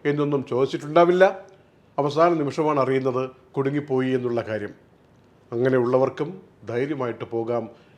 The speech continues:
കറക്റ്റ് ചെയ്യാം, ലീഗലൈസ് ചെയ്യാം എന്ന് പറഞ്ഞിട്ടുണ്ട്. പറ്റുമെങ്കിൽ ഞങ്ങളുടെ അനുഭവത്തിൽ നിന്ന് ഓർമ്മിപ്പിക്കുന്ന ഒരു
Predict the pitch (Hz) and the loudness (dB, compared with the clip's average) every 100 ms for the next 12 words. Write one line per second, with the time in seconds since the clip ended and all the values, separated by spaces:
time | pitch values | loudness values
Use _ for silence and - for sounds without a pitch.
0 | _ _ 123 127 - 127 117 113 107 - | _ _ -4 -4 -4 -4 -2 -2 -4 -12
1 | _ _ 110 123 123 123 120 - 113 110 | _ _ -4 -2 0 -2 -4 -6 -4 -4
2 | 113 - 113 107 104 101 101 101 85 - | -6 -10 -10 -10 -10 -12 -14 -16 -16 -16
3 | - _ _ _ _ _ _ - 165 185 | -18 _ _ _ _ _ _ 0 0 0
4 | 151 101 92 85 _ _ _ 135 143 147 | -4 -4 -10 -18 _ _ _ -2 -2 -2
5 | 143 135 139 143 156 135 127 113 117 117 | -2 -2 -2 -4 -4 -4 -2 -2 -4 -6
6 | 113 110 | -6 -8